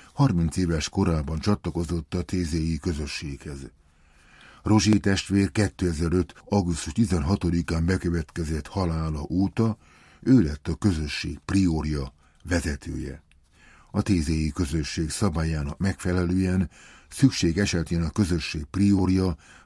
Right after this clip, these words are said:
kinevezi egy testvért, hogy ezzel biztosítsa a folytonosságot. Alois testvér konzultációt folytatott az összes testvérrel,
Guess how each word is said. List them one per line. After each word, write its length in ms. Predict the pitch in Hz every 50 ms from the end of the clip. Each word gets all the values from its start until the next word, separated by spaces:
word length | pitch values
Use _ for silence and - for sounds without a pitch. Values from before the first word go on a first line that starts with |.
| _
kinevezi 500 | _ - 135 120 76 71 76 78 71 73
egy 100 | 73 71
testvért, 680 | - _ 85 87 80 - - 87 92 98 104 107 - - _ - - - - - _
hogy 180 | - 110 110 -
ezzel 340 | 85 80 78 73 73 80 78
biztosítsa 800 | 71 71 87 - - - 85 78 - - 87 78 - - 92 82
a 40 |
folytonosságot. 1120 | 76 - 87 85 82 - - 82 76 73 71 - - 71 69 65 64 64 64 - _ - _ _ _ _ _ _ _ _ _ _ _ _ - - - _ _
Alois 440 | - 107 107 101 92 87 82 71 -
testvér 520 | - 98 95 - - - 90 98 98 90
konzultációt 920 | - 127 127 110 80 69 80 78 71 85 78 78 76 - - 85 80 71
folytatott 560 | - - 95 98 92 90 82 - 87 80 - -
az 180 | 85 85 -
összes 420 | 107 120 120 - - 82 78 78 -
testvérrel, 760 | - 98 101 - - 98 98 98 98 95 98 101 101 80